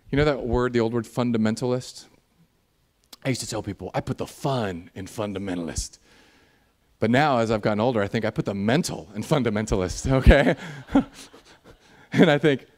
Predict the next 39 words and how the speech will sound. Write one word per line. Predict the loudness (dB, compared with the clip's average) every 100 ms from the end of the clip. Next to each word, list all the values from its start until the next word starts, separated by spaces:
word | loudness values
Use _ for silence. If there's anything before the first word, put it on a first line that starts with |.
| -4
like, | -2 -4 _ 0
oh, | 2 0 -6 _ _ _ _ _ _ _ _ _ -8
like, | -8 -10
d-, | -4 -2
demons | 0 0 2 0
are | -2
doing | 0 0 0
the | 0
exact | -2 -2 -4
same | -4
thing. | -4
That | -2
child | -2 0
sacrifice, | -2 -4 -2 -2 -4
check. | -6 -2 -2 -6 -20 _ _ -20 _ _ _ _ _
Pursuing | -4 -4 -2 0
money | 2 2 2
as | 0
your | -2
sense | -2 -4 -2
of | -6
security, | -6 0 2 4 2 -2 _
check. | -4 -2 -2 -10 -20 _ _ _ _ _ _ _ -4
And | 0
some | 0 2
of | 4
you |
all | 4 2
are |
freaking | 2 0 2
out | 0 0
right | 0
now. | -2 0
Everyone | 0 2 2 0 0
here | 0 0
that | 2
reads | 2 2 0
the |
news | 0 0 -2 -6 -16